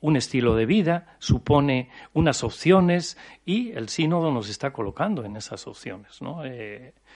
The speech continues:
eh, la opción por esa ecología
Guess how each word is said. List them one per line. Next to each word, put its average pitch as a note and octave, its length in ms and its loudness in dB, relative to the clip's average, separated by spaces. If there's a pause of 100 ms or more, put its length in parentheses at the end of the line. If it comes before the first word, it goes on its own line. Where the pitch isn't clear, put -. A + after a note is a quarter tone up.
(300)
eh, A#2 160 -8
la G#2+ 140 -6
opción D3 500 2 (340)
por C#3 380 -2 (720)
esa D3 300 -4
ecología D#3 760 -4